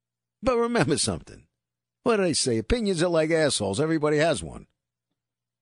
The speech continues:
Okay? I, I mean, come on. You know, you, you can't. Eh, eh, and that's,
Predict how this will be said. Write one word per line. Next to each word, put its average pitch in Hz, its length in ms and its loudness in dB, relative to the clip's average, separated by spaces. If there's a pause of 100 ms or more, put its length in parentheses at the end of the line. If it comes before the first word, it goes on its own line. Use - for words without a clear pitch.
(920)
Okay? 190 460 0 (2000)
I, - 140 -6 (100)
I - 120 -6
mean, 196 400 -4 (100)
come 269 340 0
on. 208 600 0 (3500)
You 180 160 -2
know, 180 100 0
you, - 240 -4
you 165 160 -2
can't. - 340 2 (2000)
Eh, 147 100 0 (100)
eh, 143 60 0 (640)
and 131 140 2
that's, 233 280 2